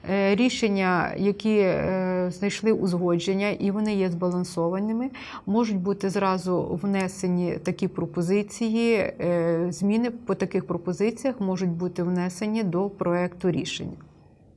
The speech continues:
Е, коли, е, прийшло обговорення, е, у комісіях,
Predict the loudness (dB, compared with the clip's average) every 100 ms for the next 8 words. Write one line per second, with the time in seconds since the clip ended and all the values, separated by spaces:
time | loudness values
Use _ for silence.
0 | _ -20 -20 -20 _ -20 -20 -18 -18 -10
1 | 0 2 4 2 4 4 6 6 6 2
2 | 0 -2 -2 0 2 2 2 0 2 0
3 | 2 2 2 0 0 2 2 0 -2 -4
4 | -4 -6 -4 -2 -2 0 0 0